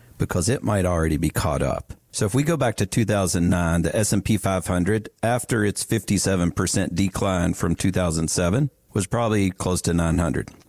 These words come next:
Today, the value of the S and P five hundred is close to forty-five hundred.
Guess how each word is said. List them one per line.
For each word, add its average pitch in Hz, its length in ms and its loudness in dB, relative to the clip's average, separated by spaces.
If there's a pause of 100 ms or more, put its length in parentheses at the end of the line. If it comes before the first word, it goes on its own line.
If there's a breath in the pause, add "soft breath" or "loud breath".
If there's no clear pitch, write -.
(420 loud breath)
Today, 95 760 0 (160)
the 101 100 0
value 101 300 2
of 85 40 -2
the 90 120 2
S 87 120 0
and 87 140 2
P 85 140 0
five 87 260 -2
hundred 90 300 2
is 78 100 -2
close 90 300 -2
to 90 180 0
forty-five 82 640 -2
hundred. 62 320 -4